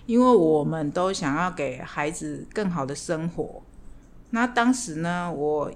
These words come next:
一开始就很喜欢赚钱，就一直想拼命的赚钱。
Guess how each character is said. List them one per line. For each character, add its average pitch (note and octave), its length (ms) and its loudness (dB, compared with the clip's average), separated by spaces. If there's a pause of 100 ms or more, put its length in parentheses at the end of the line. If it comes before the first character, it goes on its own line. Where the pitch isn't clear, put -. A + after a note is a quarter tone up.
一 G3 120 -14
开 G3+ 300 -2
始 C#3+ 440 -6 (360)
就 A#3+ 140 8
很 E3 380 2
喜 - 260 -2
欢 D#3 260 -6
赚 D3 280 -4
钱， - 220 -10 (500)
就 B3 160 2
一 B3+ 40 2
直 F#3 160 -2
想 C#3+ 340 -2
拼 F#3 180 -6
命 G3+ 180 -2
的 E3+ 100 -4
赚 D#3+ 320 -2
钱。 - 300 -8